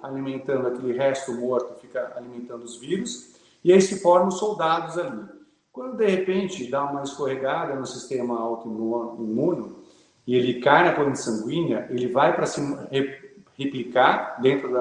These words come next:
nossa célula, ele acaba alterando o R N A e o D N A.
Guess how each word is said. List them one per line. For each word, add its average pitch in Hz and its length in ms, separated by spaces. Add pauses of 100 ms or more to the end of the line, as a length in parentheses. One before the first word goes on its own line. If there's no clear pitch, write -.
nossa 120 220
célula, 151 560 (240)
ele 160 140
acaba 175 420
alterando 185 680
o 180 60
R 160 240
N 151 160
A 160 140
e 165 100
o - 20
D 160 80
N 170 180
A. 135 280